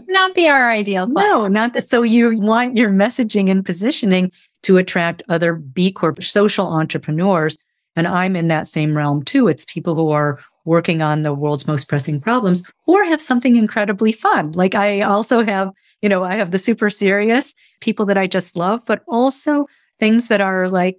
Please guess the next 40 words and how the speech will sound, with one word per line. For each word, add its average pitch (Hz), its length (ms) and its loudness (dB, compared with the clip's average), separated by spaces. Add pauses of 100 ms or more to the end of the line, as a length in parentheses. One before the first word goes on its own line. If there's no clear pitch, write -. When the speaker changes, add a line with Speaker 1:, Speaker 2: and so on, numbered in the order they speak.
(240)
Speaker 2:
I 196 120 0
will 180 140 0
not 190 260 0
turn 196 200 0
away 185 220 0
a 185 80 0
good 180 240 -2
chocolate 320 400 -4
bar, - 420 -4
<laughs> - 60 -6
you 254 400 0
know? - 460 -4 (580)
Speaker 1:
Me 302 300 0 (100)
either. 277 400 0
Or 202 140 -4
Speaker 2:
Or 214 160 2
a 226 80 2
Speaker 1:
coffee. 208 180 -2
Speaker 2:
snack. 220 480 0 (300)
Yeah. 220 180 2
Speaker 1:
Yeah. 294 560 0 (160)
Yeah. 233 500 0 (560)
Oh, 220 100 -2
I 196 140 2
love 202 360 0
that. 185 220 -2
That's 180 280 -4
really 185 340 -2
important. 175 520 -4
Speaker 2:
But 392 80 4
I 381 40 2
think 440 180 0
the 415 80 0
other 294 220 0
thing 269 380 0
to 233 160 0
address 196 380 0
is 185 100 -8
that, 185 200 0
is 180 120 -4